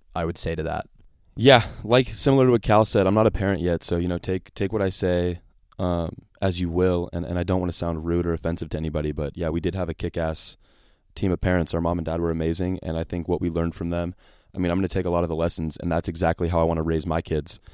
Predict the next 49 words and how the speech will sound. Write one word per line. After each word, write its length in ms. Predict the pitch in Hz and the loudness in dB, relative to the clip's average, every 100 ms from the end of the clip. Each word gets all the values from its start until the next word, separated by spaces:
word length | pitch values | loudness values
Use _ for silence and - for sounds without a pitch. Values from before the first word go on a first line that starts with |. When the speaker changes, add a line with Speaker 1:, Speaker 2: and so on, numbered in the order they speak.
| - _ _ _ 101 | -20 _ _ _ 0
Speaker 2:
And 580 | 98 92 87 85 - - _ _ _ _ _ _ | 4 4 2 -2 -8 -16 _ _ _ _ _ _
I 120 | 113 110 | 4 6
get 160 | 120 | 6
to 80 | - | 6
work 260 | 98 120 - | 6 6 6
with 160 | 98 | 2
so 560 | - - - - 98 98 | 2 -2 2 6 8 6
many 180 | 95 98 | 4 2
families. 460 | 104 110 82 - - | 2 0 0 -4 -2
I 60 | |
get 100 | 101 | -2
to 60 | 101 | 0
work 140 | 104 | -2
with 80 | 104 | -2
so 200 | - 101 | 0 2
many 160 | 104 104 | 4 2
kids, 360 | - 92 92 | 2 2 2
so 120 | - | 0
many 140 | 95 101 | 2 2
parents. 440 | - 85 85 - - | 0 0 -2 -4 -6
I've 140 | 87 | -4
seen, 500 | - 107 101 98 98 _ _ _ _ _ | -2 0 2 0 -2 _ _ _ _ _
you 120 | 98 | -2
know, 200 | 87 85 _ _ _ _ _ _ _ _ _ - | 0 0 _ _ _ _ _ _ _ _ _ -6
so 520 | - - - 113 123 | -4 -2 4 6 6
many 400 | 123 117 110 101 _ _ - | 6 2 0 -2 _ _ 0
different 360 | 107 123 104 | 0 2 -2
situations, 840 | - 101 - 87 85 - 92 95 | 0 -2 0 -2 0 -2 -6 -6
things 240 | - 95 92 | -4 -4 -2
that 100 | 87 | -4
work, 340 | 90 104 98 | 0 0 0
things 280 | - 95 90 | -8 -4 -4
that 80 | 90 | -4
I'm 100 | 87 | -4
like, 240 | 82 82 | -6 -6
"Ooh, 560 | 185 156 190 196 165 113 | -10 -12 -10 -6 -4 -2
okay, 360 | 117 - 107 113 | -4 -2 0 0
like, 200 | 104 - | -2 -4
I'm 120 | 101 | -4
not 160 | 107 104 | -4 -4
sure 180 | - 101 | 0 0
if 60 | |
that's 220 | 98 95 | 0 -4
exactly 400 | 92 92 90 92 | -2 0 0 0
how 120 | 92 87 | 0 2
I 120 | 85 | 2
would 160 | 85 | 0
do 120 | 82 85 | 0 0
it," 140 | 95 | 0